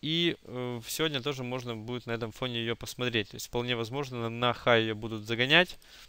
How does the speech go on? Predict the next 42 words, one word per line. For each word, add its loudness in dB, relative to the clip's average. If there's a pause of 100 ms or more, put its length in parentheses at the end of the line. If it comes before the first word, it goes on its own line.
(360)
Уже 0
тоже -4
есть -4
у -8
нее -4
положительный -4
премаркет. 0
При 0
этом 2
всем -4
у -6
нас, 0 (800)
как -12
видели, -2
фьючерс -6
у -12
нас -8
немножко -8
отрицательный. 0 (160)
Импульса 0
вообще 0
никакого -2
нету, -4
можно -6
сказать, -4
очень -6
слабый. 4 (300)
То -4
есть -4
такой 0
фьючерс, -4
он -4
вообще 0
ни -4
о 0
чем -8
не -6
говорит. 0 (540)
Европа -2
слабенько 2
сегодня -4
торгуется, -4